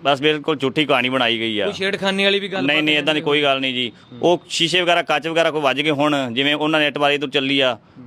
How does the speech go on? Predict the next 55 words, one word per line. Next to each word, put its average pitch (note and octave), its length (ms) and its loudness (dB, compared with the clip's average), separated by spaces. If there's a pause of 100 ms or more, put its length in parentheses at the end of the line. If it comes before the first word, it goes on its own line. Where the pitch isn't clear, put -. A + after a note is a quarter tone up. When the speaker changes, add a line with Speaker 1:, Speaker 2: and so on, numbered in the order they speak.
Speaker 1:
ਉਹਦਾ D3+ 220 4
ਕੋਈ D3+ 140 0
ਆਪਾਂ C#3+ 180 0
ਕਹਿ C3+ 160 2
ਨਹੀਂ C#3 100 -4
ਸਕਦੇ। A#2 420 -2
ਬਾਕੀ C3 240 0
Speaker 2:
ਹੂੰ। D3+ 60 2
Speaker 1:
ਉਹਨਾਂ D#3 180 0
ਤੋਂ D#3 140 0
ਅਸੀਂ D3+ 120 -4
ਟੱਚ B2 200 -2
ਨਹੀਂ A2+ 160 -8
ਕੀਤਾ G2 240 -6
ਇੱਕ F#2 160 -10
ਵੀ, F2 140 -16 (100)
Speaker 2:
ਹੂੰ। C#3+ 100 -12
Speaker 1:
ਕੁਛ A#2+ 140 -8
ਵੀ A#2+ 60 -6
ਨਹੀਂ A2+ 100 -2
Speaker 2:
ਮਤਲਬ G#3 160 0
ਇਹੋ G3+ 140 0
ਜਿਹਾ G#3+ 80 -2
Speaker 1:
ਹੋਇਆ। G3 80 -6
Speaker 2:
ਕੁਝ E3+ 160 -8
ਨਹੀਂ D#3+ 120 -10
ਹੋਇਆ? C3 100 -6
Speaker 1:
ਨਹੀਂ B2 180 0
ਜੀ, G#2+ 80 -6
ਨਹੀਂ, F#2 220 -10
ਕੁਛ F#2 240 -10
ਵੀ C#3+ 60 -12
Speaker 2:
ਹੂੰ। C#3 80 -8
Speaker 1:
ਨਹੀਂ। A2 100 -14 (420)
ਇਹ B2+ 80 -2
ਝੂਠੀ, F#3 180 0
Speaker 2:
ਦੇਖ A3+ 100 0
ਲਓ, B3 360 2
ਅਹ, F3+ 360 0 (120)
Speaker 1:
ਝੂਠੀ E3+ 220 -6
ਕਹਾਣੀ D#3+ 240 -4
ਫਸਾਇਆ C3+ 260 -4
Speaker 2:
ਵੇਖ F#3 220 2
Speaker 1:
ਜਾ G3+ 60 -2
Speaker 2:
ਲਓ, G3 120 2
Speaker 1:
ਰਿਹਾ। A3+ 140 0
Speaker 2:
ਕਈ G3+ 160 2
ਵਾਰ G#3 160 0
ਕੀ G3+ 160 -4
ਹੁੰਦਾ, G3+ 220 0
ਸੀਸੀਟੀਵੀ G3 540 -2
ਉੱਤੇ G3+ 220 0
ਲੱਗੇ D3 260 0
ਹੁੰਦੇ E3 240 -4
ਆ, F#3+ 60 -8